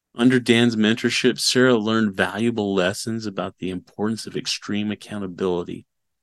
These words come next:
taking massive action and embracing failure as a stepping stone to her success. Now, she embraced Dan's quantum leap advantage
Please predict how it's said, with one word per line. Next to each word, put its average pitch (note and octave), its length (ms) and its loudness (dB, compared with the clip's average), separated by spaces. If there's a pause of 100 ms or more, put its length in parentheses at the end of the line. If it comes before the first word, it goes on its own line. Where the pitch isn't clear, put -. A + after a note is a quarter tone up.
(180)
taking F#2+ 540 -6
massive G2 560 -6
action F#2 400 -6
and G2 100 -2
embracing F#2 640 -2
failure G#2+ 720 -2 (440)
as F#2+ 220 -6
a F2 100 -6
stepping A2+ 640 -2
stone F#2 400 -4
to - 180 -6
her F#2 120 -4
success. - 800 -4 (720)
Now, G2+ 140 -4
she E3 260 0
embraced A#2+ 580 2
Dan's G2+ 300 0
quantum G#2 640 -2
leap G2 400 -2
advantage G2 680 -4